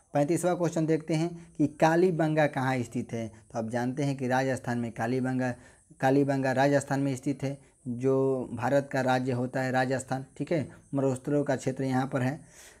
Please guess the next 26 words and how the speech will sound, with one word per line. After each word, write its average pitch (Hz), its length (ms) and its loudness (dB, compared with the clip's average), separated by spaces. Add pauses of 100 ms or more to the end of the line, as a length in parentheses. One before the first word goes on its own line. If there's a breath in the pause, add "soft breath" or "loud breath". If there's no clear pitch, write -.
(160 loud breath)
नेक्स्ट 202 200 6
क्वेश्चन 190 280 4
की 180 100 2
ओर 185 100 6
बात 170 300 4
करेंगे 175 300 2
कि 170 100 -2
लिखा 160 240 2
है 175 100 4
कि 175 100 2
पाटलिपुत्र 180 1200 0
नगर 160 420 4
की 175 280 -6
स्थापना 143 720 -2 (280 loud breath)
किस 202 220 0
नदी 160 240 0
के 160 120 0
किनारे 151 320 -2
हुई 127 140 2
थी? 127 140 0
तो 135 100 -4
मैंने 151 280 4
लिखवाया 156 360 4
था 156 160 2
कि 160 300 4 (280 loud breath)
जो 151 520 6